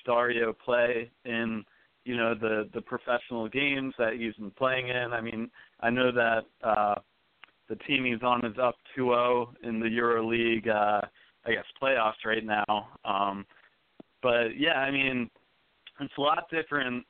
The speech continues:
being able to see a guy play, you know, every month or so and, and practice and, you know, you'll, you'll see Embiid's little, like,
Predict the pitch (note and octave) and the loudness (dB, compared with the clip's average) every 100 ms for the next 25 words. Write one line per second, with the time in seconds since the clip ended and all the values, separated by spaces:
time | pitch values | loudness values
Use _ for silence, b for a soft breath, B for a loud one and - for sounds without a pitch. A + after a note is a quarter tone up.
0 | _ C3 B2+ B2+ B2+ B2+ A#2 - C3 B2+ | _ -4 -2 -2 -2 -2 -4 -4 -2 -2
1 | A#2+ A2+ A#2 - B2+ A#2+ A#2 A2+ G#2+ B | 0 2 2 0 2 2 4 2 0 B
2 | B _ _ C3 A#2+ C3 C3+ B2+ B2 E3+ | B _ _ -4 0 0 0 0 0 -2
3 | E3 C#3+ - C#3 C3 C3 B2 G#2+ G#2+ G#2+ | 0 -2 0 0 4 4 2 0 -4 -8
4 | - A#2 G#2+ D3 C#3 C#3+ - B2+ A#2+ - | -4 -4 -2 0 -2 -2 -2 0 0 -4
5 | A#2 A2 G#2+ G2+ - B B B - A#2+ | -4 -2 -2 -6 -10 B B B -6 -2
6 | A#2+ A#2 A#2 A#2 A#2+ B2+ A#2 - B2+ A#2+ | 2 4 4 2 2 -4 -4 -2 0 0
7 | A#2 B2 B2 A2 - A#2+ A#2 A2+ G#2+ - | 0 0 0 -4 -4 -2 0 0 0 -4
8 | _ _ _ A#2+ G#2 | _ _ _ -2 -2